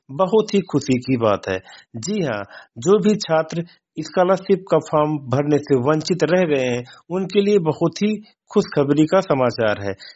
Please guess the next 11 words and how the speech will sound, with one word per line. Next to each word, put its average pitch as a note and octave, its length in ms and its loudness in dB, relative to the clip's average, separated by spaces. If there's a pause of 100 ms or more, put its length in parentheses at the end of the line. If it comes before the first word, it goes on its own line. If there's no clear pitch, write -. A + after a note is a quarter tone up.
(140)
चौदह F3+ 360 0
जनवरी D#3+ 440 2
तक C#3 280 -2
बढ़ाई F3 420 0
गई D#3+ 200 0
छात्रवृत्ति C#3 760 0
आवेदन B2 400 0
की C#3+ 200 -2
सीमा। G#2 380 -4
जी E3 300 0
हां, G2+ 180 0